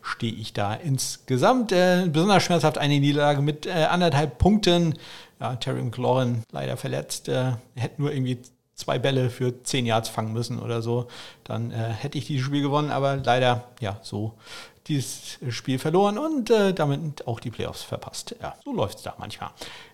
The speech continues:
Richtig gut lief's natürlich, wenn ihr auf meine Ratschläge gehört habt und, äh, Dustin Hopkins oder Brandon McManus aufgestellt habt. McManus mit, äh, zehn Punkten, äh, das ist gut, noch nicht ganz überragend. Hopkins da noch ein bisschen besser, dreizehn Punkte,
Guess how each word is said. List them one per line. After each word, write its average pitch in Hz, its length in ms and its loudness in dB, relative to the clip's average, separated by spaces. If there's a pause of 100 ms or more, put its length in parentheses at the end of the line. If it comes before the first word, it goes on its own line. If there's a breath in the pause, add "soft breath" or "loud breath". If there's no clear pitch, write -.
(120)
Richtig 175 300 2
gut 262 180 6
lief's 214 220 2
natürlich, 202 460 2
wenn 220 260 4
ihr 226 180 4
auf - 120 -2
meine 175 340 2
Ratschläge 143 400 2
gehört 139 180 2
habt 208 200 -2
und, 196 200 2
äh, 156 160 4
Dustin 165 320 0
Hopkins 156 320 2
oder 135 180 0
Brandon 135 280 0
McManus 160 580 0
aufgestellt 131 680 0
habt. - 420 0 (320 loud breath)
McManus 156 480 -2
mit, 143 180 -2
äh, 123 220 -2
zehn 285 300 0
Punkten, 226 500 4
äh, 165 180 0
das 147 180 0
ist 127 260 -4 (140)
gut, 226 360 -2
noch 143 140 -2
nicht 135 120 -4
ganz 160 140 -2
überragend. 160 480 2
Hopkins 175 400 2
da 147 140 -2
noch 147 60 2
ein 135 60 0
bisschen 131 200 -4
besser, 120 280 0 (300 loud breath)
dreizehn 131 420 -2
Punkte, 113 520 -2